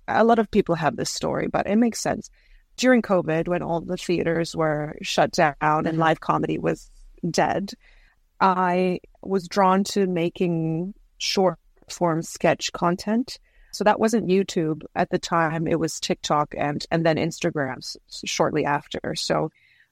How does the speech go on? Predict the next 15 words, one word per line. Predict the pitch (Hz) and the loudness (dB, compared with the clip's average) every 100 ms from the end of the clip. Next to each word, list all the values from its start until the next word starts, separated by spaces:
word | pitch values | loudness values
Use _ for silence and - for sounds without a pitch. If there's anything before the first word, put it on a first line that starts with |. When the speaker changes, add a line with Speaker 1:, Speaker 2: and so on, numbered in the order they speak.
| - | 0
Speaker 1:
what | 214 | 0
drew | 196 247 | 2 4
me | 247 | 4
to | 247 208 | 4 2
it | 185 | 4
was | - 175 | 0 -2
really | 175 185 180 165 220 214 - - 240 | 2 4 4 2 -2 -6 -12 -8 -4
necessity | 247 254 - 214 170 - | 0 0 2 2 2 0
is | 185 170 | -4 -4
the | 160 - | -6 -6
mother | 165 170 165 - - | -4 -2 -2 -4 -2
of | 170 | 0
invention, | 170 160 - - 185 - | 0 -2 -4 -6 -6 2
that | 165 - | 2 4
one. | 131 | -2